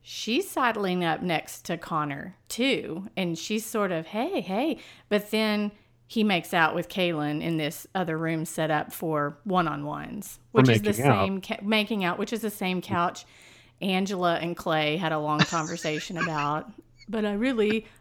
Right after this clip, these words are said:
Speaker 1: I have feelings for you. I want you to be
Speaker 2: Yeah.
Speaker 1: happy. I want
Speaker 2: Yeah.
Speaker 1: you to be happy." Mm-hmm.
Speaker 2: And then the best part was Clay. You know, Clay's, like, kind of this matter-of-fact guy that just is a victim of his own, you know, lack of testosterone or something, as, as ironic as that is.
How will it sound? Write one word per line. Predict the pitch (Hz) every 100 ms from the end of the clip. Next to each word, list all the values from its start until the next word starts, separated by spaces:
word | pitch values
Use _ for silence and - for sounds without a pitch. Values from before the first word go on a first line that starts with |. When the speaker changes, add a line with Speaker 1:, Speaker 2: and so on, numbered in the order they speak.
| -
Speaker 1:
I |
have | 254 254
feelings | 254 302 247
for | 175 180
you. | 214 269 247
I | 294
want | 370 392
you |
to | 339
be | 349
Speaker 2:
Yeah. | 359 427
Speaker 1:
happy. | - 349 233 170 170 196 - -
I |
want | 285
Speaker 2:
Yeah. | 107
Speaker 1:
you | 349
to |
be | 392
happy." | 320 381 466 - - 214 - 170 -
Mm-hmm. | 175 180
Speaker 2:
And | 156 165
then | 127 131 135
the | 131
best | 143 175 -
part | 175
was | 139 113
Clay. | - 135 139
You | 147
know, | 123
Clay's, | - 123 120
like, | 117 107
kind | 117
of | 107
this | 95
matter-of-fact | 110 101 104 - 104
guy | 98 101 98
that | 98
just | 98 101 - - _ -
is | 113 87 - - -
a | 117
victim | 95 117 120 113
of | 107
his | 98 95
own, | 104 101 98 87 - - -
you | 120 101 92
know, | 92 95 - - - 107
lack | 104 104 104
of | 92
testosterone | 107 95 110 104 - 107 92 92
or |
something, | 98 101 98 98
as, | 90
as | 107 98
ironic | 104 104 104 104 101
as | 90
that | 95
is. | 98 101 92